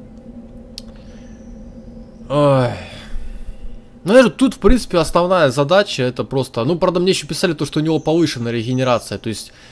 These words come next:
драконы и так ведь хилят неплохо Х П, да? Я думаю, что вы все помните, они реально там буквально, блядь,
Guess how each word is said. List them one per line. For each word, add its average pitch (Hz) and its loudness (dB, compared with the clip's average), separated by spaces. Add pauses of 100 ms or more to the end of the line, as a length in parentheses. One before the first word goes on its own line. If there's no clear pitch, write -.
(200)
драконы 135 2
и 143 2
так 233 -2
ведь 147 -2
хилят 131 0
неплохо 127 -2
Х 135 -2
П, 131 0
да? 113 0
Я 117 2
думаю, 110 -4
что - -8
вы 113 -4
все 107 -8
помните, 143 -4
они 107 -2
реально 107 -4
там 101 -8
буквально, 107 0
блядь, 104 -4